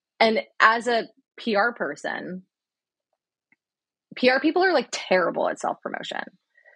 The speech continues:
because our entire jobs have been about promoting others. So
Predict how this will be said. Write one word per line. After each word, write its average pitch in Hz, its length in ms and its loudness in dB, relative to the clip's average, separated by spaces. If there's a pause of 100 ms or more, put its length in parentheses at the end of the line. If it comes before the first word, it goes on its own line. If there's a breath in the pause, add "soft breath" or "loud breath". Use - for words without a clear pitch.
(160 soft breath)
because 220 180 6
our 226 120 6
entire 226 440 2
jobs 170 420 2
have 160 160 -6
been 160 120 -2
about 151 240 0
promoting 160 420 -2
others. 170 640 -4 (1080)
So 190 680 2